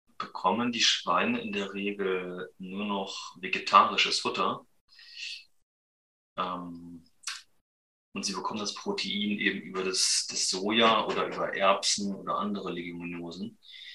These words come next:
Und früher waren Schweine eben einfach Resteverwerter. Die haben, ähm, von, von Gaststätten, von aushalten, eben einfach die Fleischreste, äh, whatever, also einfach auch proteinhaltige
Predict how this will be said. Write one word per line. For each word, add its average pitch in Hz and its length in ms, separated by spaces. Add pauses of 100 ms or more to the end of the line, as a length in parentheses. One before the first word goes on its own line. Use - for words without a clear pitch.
(800)
Und 95 200
früher 104 400
waren 101 220
Schweine 98 480
eben 90 760
einfach - 260
Resteverwerter. 85 760
Die 87 160
haben, 90 320 (240)
ähm, 85 320 (1200)
von, 90 260
von 87 180
Gaststätten, 95 760
von 85 440 (680)
aushalten, 95 640
eben 87 180
einfach - 320
die - 160
Fleischreste, 95 840
äh, - 560
whatever, 92 460
also 85 200
einfach 92 340
auch - 180
proteinhaltige 92 1120